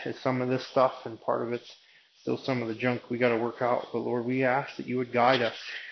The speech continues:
and teach us and change us into who you've called us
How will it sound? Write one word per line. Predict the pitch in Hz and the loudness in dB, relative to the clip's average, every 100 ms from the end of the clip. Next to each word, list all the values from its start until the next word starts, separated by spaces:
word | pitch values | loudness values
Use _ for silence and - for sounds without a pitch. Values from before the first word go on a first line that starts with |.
| - | -14
and | 127 120 - | -14 -10 -6
teach | 135 - | -4 -4
us | 120 - | -8 -10
and | 117 | -14
change | 110 131 131 123 | -6 -4 -2 -4
us | 123 - | -8 -12
into | 131 123 - 123 117 _ - _ _ - | -14 -10 -8 -8 -8 _ -20 _ _ 0
who | 139 | 4
you've | 143 131 | 4 2
called | - 139 139 | 4 4 4
us | - | 0